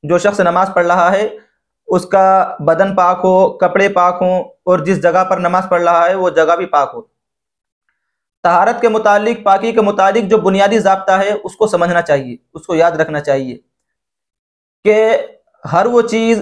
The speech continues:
जिसको नमाजी उठाए हुए हो या उसके उठाने की निस्बत नमाजी की तरफ हो, उसका पाक होना ज़रूरी है।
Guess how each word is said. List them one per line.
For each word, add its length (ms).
जिसको 340
नमाजी 420
उठाए 300
हुए 260
हो 440
या 200
उसके 320
उठाने 540
की 120
निस्बत 420
नमाजी 460
की 120
तरफ 320
हो, 420
उसका 300
पाक 280
होना 180
ज़रूरी 320
है। 120